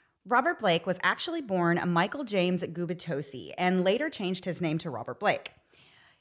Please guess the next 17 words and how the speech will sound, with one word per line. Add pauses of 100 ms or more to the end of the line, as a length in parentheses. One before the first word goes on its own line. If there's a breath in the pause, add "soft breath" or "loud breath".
(120 soft breath)
He
was
born
on
September
eighteenth,
nineteen
thirty-three
in
New
Jersey
to
his
parents
James
and
Elizabeth,